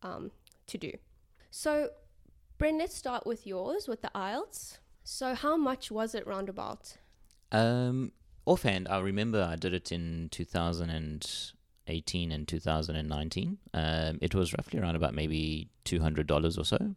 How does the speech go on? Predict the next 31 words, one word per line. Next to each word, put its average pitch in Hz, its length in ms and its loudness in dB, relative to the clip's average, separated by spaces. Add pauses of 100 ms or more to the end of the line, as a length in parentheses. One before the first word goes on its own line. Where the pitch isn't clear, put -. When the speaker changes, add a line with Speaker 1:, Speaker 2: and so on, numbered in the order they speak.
(140)
Speaker 1:
Hmm. 208 300 -6
Speaker 2:
um, 160 480 0
ballpark 85 420 2
figure. 95 220 2 (200)
It 90 100 0
might - 180 4
have 82 100 2
gone 78 180 4
up 76 100 -2
a - 60 4
bit, 185 160 4 (240)
maybe - 200 -4
to - 120 -2
three - 160 2
hundred. 87 320 2 (240)
Speaker 1:
Yeah, 220 200 -4 (140)
I 262 80 -2
think, 403 320 2 (220)
um, 214 360 0 (180)
from 226 200 -4
what 226 120 4
I've 208 140 0
read 190 160 -2
now, 185 200 -4
it's 196 200 -8
sitting 254 260 2
at 220 100 0
around 185 320 0
two - 100 -6
hundred 185 260 -4
fifty 175 600 -10